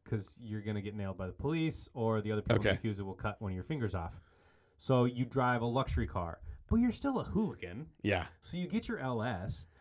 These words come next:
Speaker 1: but then you slam it, put a bunch of chrome on it, put, like, interior neon lights and, like, curtains. Like, it's a very specific Japanese style that is sla-,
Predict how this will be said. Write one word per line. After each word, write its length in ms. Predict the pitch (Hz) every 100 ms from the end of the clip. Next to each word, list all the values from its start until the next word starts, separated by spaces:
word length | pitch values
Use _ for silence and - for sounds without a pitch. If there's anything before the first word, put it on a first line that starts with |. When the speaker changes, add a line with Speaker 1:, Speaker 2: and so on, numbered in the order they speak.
| _ -
Speaker 1:
but 160 | 143
then 160 | - 160
you 140 | 170
slam 460 | - - 156 147 143
it, 180 | 143 143 _
put 140 | - 143
a 40 |
bunch 240 | 151 160 175
of 60 |
chrome 340 | - 156 143 139
on 240 | 131 131
it, 220 | 131 131 - - _ -
put, 240 | - 151 151
like, 180 | 135
interior 540 | - 131 - 147 143 143
neon 360 | 143 139 139 135
lights 480 | 120 117 117 - - - -
and, 80 | 113
like, 160 | 107 107
curtains. 560 | - 156 151 151 151 123
Like, 140 | 117
it's 100 | 110
a 60 | 117
very 280 | 175 214 214
specific 520 | - 147 - 151 127
Japanese 460 | 127 120 123 107
style 340 | - 117 107 95
that 120 | 95
is 100 | 95
sla-, 480 | - - 117 131 143